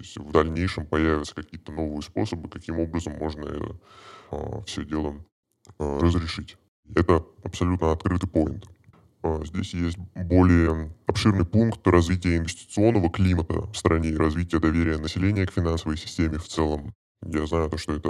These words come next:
опять же, открытый очень вопрос, и в свете последних событий его уже как-то иронично включать, но тем не менее. Вот. И ещё один интересный момент.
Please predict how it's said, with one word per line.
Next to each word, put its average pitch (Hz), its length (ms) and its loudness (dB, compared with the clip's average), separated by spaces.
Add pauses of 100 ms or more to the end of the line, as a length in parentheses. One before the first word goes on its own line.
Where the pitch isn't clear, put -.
опять 78 280 0
же, 76 180 -2
открытый 82 400 -2
очень 76 220 -6
вопрос, 95 420 2
и 85 40 -8
в 82 60 -12
свете 80 320 -6 (200)
последних 82 440 -6
событий 78 540 -4 (560)
его 78 220 -6
уже 80 120 -6
как-то 78 540 -2
иронично 87 420 0
включать, 120 520 0
но 101 120 6
тем 87 240 0
не 78 80 -4
менее. 76 360 -4 (400)
Вот. 73 360 -4
И 110 260 -6 (140)
ещё 90 320 6
один 80 340 0
интересный 82 500 2
момент. 107 480 2